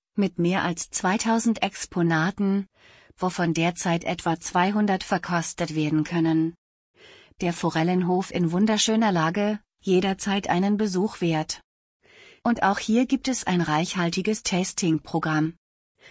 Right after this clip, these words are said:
Unter anderem auch mit Andreas Heiler. Doch das alles sollte noch am Abend getoppt werden.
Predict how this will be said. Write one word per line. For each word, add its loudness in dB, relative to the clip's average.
Unter 2
anderem 4
auch 2
mit 0
Andreas 0
Heiler. 0
Doch -2
das -2
alles 0
sollte 0
noch 2
am 0
Abend 0
getoppt -4
werden. 0